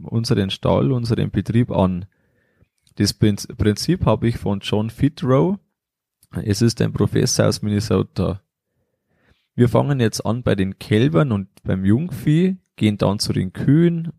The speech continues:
anschließend zu den Menschen, also den Arbeitern im Stall und als letztes noch Auswirkungen und ich gebe dir auch eine Strategie zur Hand, wie du an das Thema rangehen kannst. Kommen wir also als erstes in den Kälberstall.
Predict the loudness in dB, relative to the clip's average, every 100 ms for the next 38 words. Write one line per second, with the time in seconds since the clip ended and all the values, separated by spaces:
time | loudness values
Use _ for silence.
0 | -6 -4 -2 -2 -2 -4 -4 -2 -2 -2
1 | -2 -4 -2 0 0 -2 -4 -2 -2 0
2 | 0 0 -2 -4 -4 -4 0 2 2 0
3 | -6 _ _ _ _ _ -6 -4 0 -2
4 | 2 0 0 0 0 2 -4 -6 -4 -2
5 | 0 2 2 2 0 2 0 0 -4 -4
6 | -2 0 0 2 0 0 -2 -4 -4 -2
7 | 0 0 -4 -4 -4 -2 0 2 2 0
8 | -4 -10 _ _ _ _ _ 2 4 2
9 | 2 2 0 0 -4 -2 2 2 0 -4
10 | -4 -4 -4 -4 -8 -14 _ _ _ _
11 | _ _ _ _ _ _ _ _ _ _
12 | _ _ _ _ _ _ _ _ _ _
13 | _ -2 2 2 2 2 4 4 4 2
14 | 2 2 0 0 -2 -2 -2 0 2 2
15 | 2 0 0 2 0 -4